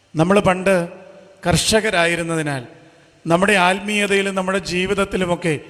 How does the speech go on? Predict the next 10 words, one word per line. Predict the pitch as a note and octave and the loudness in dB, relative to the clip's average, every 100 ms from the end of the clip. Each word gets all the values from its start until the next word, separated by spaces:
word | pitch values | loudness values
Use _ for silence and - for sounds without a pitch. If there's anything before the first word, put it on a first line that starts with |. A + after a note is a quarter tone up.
| - - - _ E3 | -20 -20 -20 _ 2
ഒരു | F#3+ D#3 | 2 4
വെയിറ്റിംഗ്, | F#3 G3+ A3+ - G3+ D3 - - _ _ _ _ | 2 2 -2 -4 -6 -6 -18 -20 _ _ _ _
ഒരു | G#3+ G#3 - | 2 2 2
സാവകാശം, | F#3+ G3+ A3 A3+ A3 G#3 - C#3+ - - - _ - | 2 2 2 0 0 -2 -4 -8 -12 -20 -20 _ 0
കാത്തിരിക്കുവാൻ, | G3+ A3+ A3+ A3+ G3+ G3 F3 C#3+ - E3+ | 4 4 2 0 0 -2 -2 -4 -8 -6
ഒരു | F3+ | -4
വിത്തിട്ടാൽ | F3 F3+ G#3+ - - G3 G3+ - - - - - _ _ - | -6 -6 -8 -4 2 2 2 -6 -18 -20 -20 -20 _ _ 0
വിത്ത് | F3+ - G#3+ F#3+ | 0 2 0 2
മുളച്ച് | F#3+ G3 G3+ - G3+ G3+ - - - - - - | 4 2 2 -2 -2 -4 -10 -20 -20 -20 -20 -2
വളർന്ന് | D3+ F#3 G3+ G#3+ G3 G3 | 4 6 6 4 0 -4